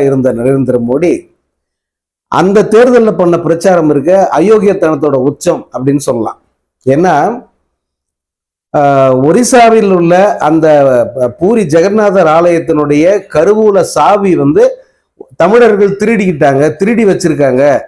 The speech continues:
அப்படின்னு சொன்னாரு மோடி. ஒருத்தர் கூட கோபமே வரல இங்க இருக்கிற தமிழ்நாட்டுல சொரண கட்டவனுங்களுக்கு. ஏன்னா தமிழர்கள் திருடுங்களா உனக்கு? பூரி ஜெகநாதர் ஆலய கருவூல சாவியை திருடி நாங்க வச்சுக்கிட்டு என்னடா பண்ண போறோம்? அப்படியே தி-, வச்சிருந்தாக்க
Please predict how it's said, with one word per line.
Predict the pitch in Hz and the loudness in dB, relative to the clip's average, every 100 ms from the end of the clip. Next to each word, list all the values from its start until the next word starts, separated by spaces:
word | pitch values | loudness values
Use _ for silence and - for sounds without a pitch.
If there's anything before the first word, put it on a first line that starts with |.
| - - | -8 -6
அப்படின்னு | 135 139 170 170 | -2 -2 -2 -2
சொன்னாரு | 127 127 123 123 107 | 0 0 0 -2 -2
மோடி. | 113 131 113 - _ _ _ _ - | -2 -4 -6 -10 _ _ _ _ -2
ஒருத்தர் | 165 262 214 196 | -2 0 0 0
கூட | 208 214 | 0 -2
கோபமே | 180 185 180 180 | 0 0 0 0
வரல | 175 147 147 165 147 123 131 | 0 0 0 2 2 0 0
இங்க | 139 | 0
இருக்கிற | 147 151 151 | 0 -2 -4
தமிழ்நாட்டுல | - 131 160 147 135 151 | -2 -2 0 -2 -2 -4
சொரண | 147 139 156 156 | -4 -4 -4 -2
கட்டவனுங்களுக்கு. | 135 104 120 117 107 98 - _ _ _ _ _ _ _ - | -4 -4 -4 -4 -6 -10 -16 _ _ _ _ _ _ _ -4
ஏன்னா | 151 170 | -2 0
தமிழர்கள் | 131 170 202 180 202 - | -2 0 0 0 -2 0
திருடுங்களா | 190 185 156 143 | 0 0 0 -2
உனக்கு? | 123 120 107 160 156 92 _ _ _ _ _ 156 | -2 -4 -2 -2 -2 -8 _ _ _ _ _ -2
பூரி | 202 208 | 0 0
ஜெகநாதர் | 151 180 208 208 202 | 2 2 2 2 2
ஆலய | 180 175 175 | 2 2 0
கருவூல | 165 170 202 190 | 0 0 2 0
சாவியை | 180 175 175 | 0 0 0
திருடி | 175 190 196 | 0 0 0
நாங்க | 175 180 180 | 0 0 0
வச்சுக்கிட்டு | 180 170 160 | -2 -4 -2
என்னடா | 156 170 | 0 -2
பண்ண | 139 131 | -2 -4
போறோம்? | 107 113 120 151 123 - _ _ _ _ _ _ _ | -4 -4 -2 -2 -4 -12 _ _ _ _ _ _ _
அப்படியே | 123 - 214 254 262 247 | -4 -2 0 4 4 4
தி-, | 226 180 | 0 -4
வச்சிருந்தாக்க | 160 180 262 240 214 185 - | -2 0 0 2 2 0 0